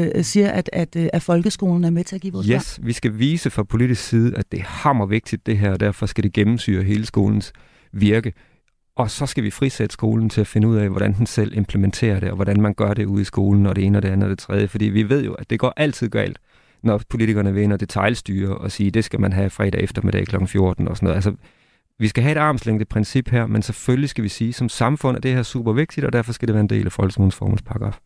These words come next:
Speaker 1: Mm.
Speaker 2: Punktum.
Speaker 1: Godt, fordi hvis nu vi vender tilbage til denne her store bekymringsskala, som, øh, vi indledningsvis startede med at tale om, og hvor vi startede helt ude i den ene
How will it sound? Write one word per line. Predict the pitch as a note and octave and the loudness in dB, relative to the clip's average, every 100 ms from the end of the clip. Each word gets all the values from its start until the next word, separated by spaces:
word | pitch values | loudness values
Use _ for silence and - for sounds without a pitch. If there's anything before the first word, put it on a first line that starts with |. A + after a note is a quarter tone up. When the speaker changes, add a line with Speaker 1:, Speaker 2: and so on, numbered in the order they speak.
| - | 2
Speaker 1:
Mm. | E3 C3+ | 2 2
Speaker 2:
Punktum. | A2+ F#2 F#2+ - _ _ - | 0 -2 -4 -8 _ _ -4
Speaker 1:
Godt, | A3 | -4
fordi | A3 G#3 | -4 -4
hvis | F#3+ - | -4 0
nu | B3 C4 | 2 2
vi | C#4+ - | 0 2
vender | C4 B3 | 2 2
tilbage | A3+ G3 G#3 | 0 0 0
til | A#3 | 0
denne | G#3 A3+ | 2 2
her | G#3 | 2
store | E3 G3+ G#3 | 0 0 2
bekymringsskala, | - - - G#3 G3 F3 F3 E3 E3+ | 2 2 2 2 2 2 2 4 2
som, | - E3 E3 | 2 2 4
øh, | D#3+ | 2
vi | E3 | 4
indledningsvis | F3+ G3+ F3+ E3+ F#3+ - | 4 4 2 0 -2 -4
startede | - E3+ G3+ | -2 0 0
med | E3+ | 0
at | - | -2
tale | - F#3+ A3 | -2 0 2
om, | F3+ F3 | 0 -2
og | |
hvor | E3+ D3+ | -4 -4
vi | E3 | -4
startede | - E3+ D#3 G#3 F#3+ | -4 -2 -2 -2 -2
helt | A#3+ - | -2 0
ude | F#3+ G3 A3+ | 2 4 4
i | F#3 | 4
den | F3+ - | 2 2
ene | F#3+ G#3 B3+ | 4 6 6